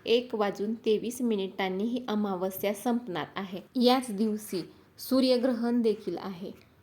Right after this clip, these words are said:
भाद्रपद अमावस्या ही सर्व पितरी अमावस्या म्हणून ओळखली जाते. पितृपक्षामधील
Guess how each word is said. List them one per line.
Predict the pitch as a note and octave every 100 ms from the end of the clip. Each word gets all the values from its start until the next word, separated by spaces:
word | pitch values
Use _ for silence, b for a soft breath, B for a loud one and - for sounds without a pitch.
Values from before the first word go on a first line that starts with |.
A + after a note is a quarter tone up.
| _
भाद्रपद | F#3+ B3+ G#3 A#3+ - C4 B3
अमावस्या | - A3+ G#3 G3 G3+ G3+ G3
ही | G3+ G3 - - -
सर्व | A#3+ A#3+ B3+
पितरी | B3+ A3+ G#3+
अमावस्या | G#3+ G3+ F#3+ F#3+ G3 F#3+
म्हणून | G3+ G3+ F#3 -
ओळखली | G3+ G3 G3+ G3+ F#3+
जाते. | F3 - - - - - - - -
पितृपक्षामधील | B3+ B3+ B3+ B3+ B3+ B3+ - A3+ G#3+ G3+ F#3 F3